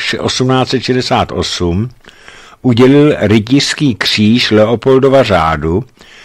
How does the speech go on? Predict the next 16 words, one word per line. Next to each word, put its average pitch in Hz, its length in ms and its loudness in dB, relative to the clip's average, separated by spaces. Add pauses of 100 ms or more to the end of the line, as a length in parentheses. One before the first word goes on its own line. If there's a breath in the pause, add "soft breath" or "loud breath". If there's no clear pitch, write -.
(180 loud breath)
což - 260 0
v - 40 -12
té 147 180 4
době 110 360 4
bylo 127 220 4
vysoce 131 500 0
prestižní 123 640 -2
ocenění, 98 920 -2 (640 loud breath)
které 127 380 2
osoby 127 400 0
jeho 135 180 2
společenského 123 800 0
postavení, 110 800 0
tedy 107 240 2
nikoli 110 480 2
šlechtice - 720 -6